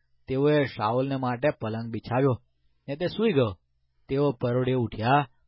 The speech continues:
અને સુમારે સૂર્યોદયને સમયે એમ થયું કે શમુએલે શાઉલને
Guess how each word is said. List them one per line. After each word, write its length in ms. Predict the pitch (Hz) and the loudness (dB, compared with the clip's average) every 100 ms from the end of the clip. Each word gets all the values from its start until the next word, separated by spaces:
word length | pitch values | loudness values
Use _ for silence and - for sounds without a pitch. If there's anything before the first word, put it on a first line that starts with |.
| _ - | _ -4
અને 160 | 156 | -2
સુમારે 460 | 156 156 151 165 165 | -2 -4 -2 2 0
સૂર્યોદયને 640 | - 127 123 127 139 165 | 0 -4 -2 0 -2 -4
સમયે 320 | - 160 156 156 | -6 -4 -4 -6
એમ 200 | 127 143 | -8 -6
થયું 280 | 147 160 175 _ _ _ - | -4 -4 -6 _ _ _ -2
કે 100 | 165 | -2
શમુએલે 600 | - 120 123 135 143 156 | -4 -8 -4 0 0 0
શાઉલને 600 | - 101 110 123 139 | 0 0 0 -2 -4